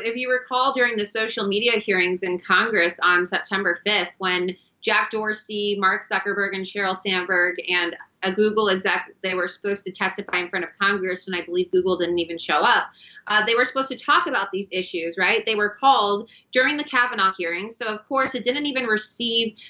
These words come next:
the attention it deserved. And this is another reason why I decided to handcuff myself, is because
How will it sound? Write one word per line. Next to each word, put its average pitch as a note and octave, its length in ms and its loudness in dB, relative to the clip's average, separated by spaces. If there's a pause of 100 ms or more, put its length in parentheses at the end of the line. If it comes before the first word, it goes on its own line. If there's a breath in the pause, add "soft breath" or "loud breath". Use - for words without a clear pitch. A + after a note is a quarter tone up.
(160 loud breath)
the G#3+ 220 4
attention A3 540 -2
it G3 160 -2
deserved. F3 500 0
And A#3+ 140 0
this E4+ 140 2
is F4 80 0
another C4 340 2
reason A#3 320 -2
why G3+ 240 4
I G3 60 0
decided E3+ 380 -4
to F3 140 -8
handcuff F#3+ 380 -6
myself, - 440 -6
is G#3+ 120 0
because A#3+ 480 0